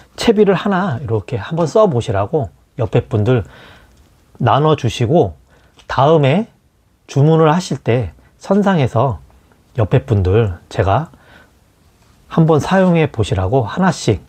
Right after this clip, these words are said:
나눠 드리고 추천해 드렸습니다. 이렇게 배송 메시지에다가 적어주시면 이프로가 채비를, 서비스를 또 챙겨서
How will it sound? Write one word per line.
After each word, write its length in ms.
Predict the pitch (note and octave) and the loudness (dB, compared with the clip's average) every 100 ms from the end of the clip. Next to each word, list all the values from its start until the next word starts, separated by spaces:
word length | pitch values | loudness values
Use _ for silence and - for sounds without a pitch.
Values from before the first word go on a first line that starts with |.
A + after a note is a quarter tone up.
| _ | _
나눠 400 | C3 G2+ A2 G2+ - _ - _ _ _ _ _ - | -2 0 2 -2 -4 _ -20 _ _ _ _ _ -2
드리고 460 | G2+ G#2 A2+ E3+ - | 0 2 2 0 -4
추천해 600 | - - G3+ E3 F#3 F3+ _ _ _ | -14 -6 -2 0 0 -2 _ _ _
드렸습니다. 640 | - C3 - C3 G2 G#2 E2+ | 0 2 2 0 2 0 0
이렇게 420 | A2+ C#3 D#3+ C3+ - - - - | 0 2 2 0 -6 -20 -20 -4
배송 300 | C3 C#3+ E3 | -2 0 2
메시지에다가 720 | A#2 - E3 D#3+ B2+ A2+ - | 0 0 0 2 2 2 0
적어주시면 680 | - A2 C3 G2 - D#3+ C#3 _ _ _ _ - | 0 0 2 0 -2 -2 -2 _ _ _ _ -2
이프로가 540 | C3+ C#3 E3+ D3 A#2 - _ _ _ _ | -2 0 -2 0 -2 -6 _ _ _ _
채비를, 500 | - F#3+ D3+ B2+ F#2 - - | -4 0 0 0 -4 -10 -6
서비스를 580 | F#3 F3+ D#3 - F2 - _ | 0 0 0 -2 -8 -10 _
또 180 | A2+ F2+ | -8 -8
챙겨서 540 | - G3+ F#3+ A#2+ F#2+ | -6 -2 0 0 -4